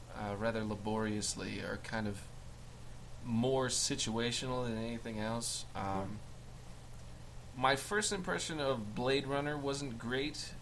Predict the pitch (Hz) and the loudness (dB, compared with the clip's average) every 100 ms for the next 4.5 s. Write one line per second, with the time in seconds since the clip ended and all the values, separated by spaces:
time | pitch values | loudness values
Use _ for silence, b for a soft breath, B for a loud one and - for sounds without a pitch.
0 | - - - 131 127 117 123 127 117 110 | -4 0 6 8 6 4 0 2 0 0
1 | 123 - 113 110 113 110 110 110 107 104 | 0 2 2 6 6 4 0 -2 -2 -2
2 | 104 117 113 - 120 - - - 104 98 | 0 0 0 0 -2 -2 -8 -6 0 2
3 | - - 113 110 110 110 110 101 - 113 | 2 0 -2 0 0 0 0 -2 0 0
4 | 107 - - - - | 0 0 0 0 0